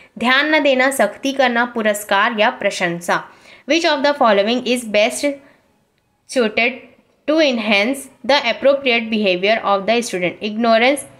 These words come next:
स्ट्रिक्टनेस, रिवार्ड या प्राइज। तो इसका जो सही आंसर हो जाएगा वो हो जाएगा आपका प्रशंसा, इसमें बिल्कुल सही हो जाएगा। जो उचित व्यवहार में वृद्धि करने के लिए सर्वाधिक उपयुक्त है वो हो जाएगा आपका प्रशंसा।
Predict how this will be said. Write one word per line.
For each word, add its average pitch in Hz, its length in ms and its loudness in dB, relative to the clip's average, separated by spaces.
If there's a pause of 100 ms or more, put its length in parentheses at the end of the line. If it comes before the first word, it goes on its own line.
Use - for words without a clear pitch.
(120)
स्ट्रिक्टनेस, 254 840 -4 (260)
रिवार्ड 247 600 0
या 233 160 4 (360)
प्राइज। 190 380 -2 (960)
तो 339 120 4
इसका 311 300 0
जो 330 120 0
सही 277 260 2
आंसर 277 260 2
हो 240 100 2
जाएगा 220 280 2
वो 226 180 2
हो 269 100 4
जाएगा 220 300 2
आपका 226 420 0 (1500)
प्रशंसा, 247 560 2
इसमें 277 320 2
बिल्कुल 233 300 2
सही 233 260 2
हो 214 100 4
जाएगा। 185 240 2
जो 214 140 2
उचित 320 420 -2
व्यवहार 254 340 2
में 240 140 0
वृद्धि 220 340 0
करने 254 280 0
के 226 100 -2
लिए 233 100 2
सर्वाधिक 208 580 2
उपयुक्त 214 360 -2
है 226 100 0
वो 220 160 0
हो 240 80 2
जाएगा 190 300 0
आपका 175 240 0
प्रशंसा। 196 600 -2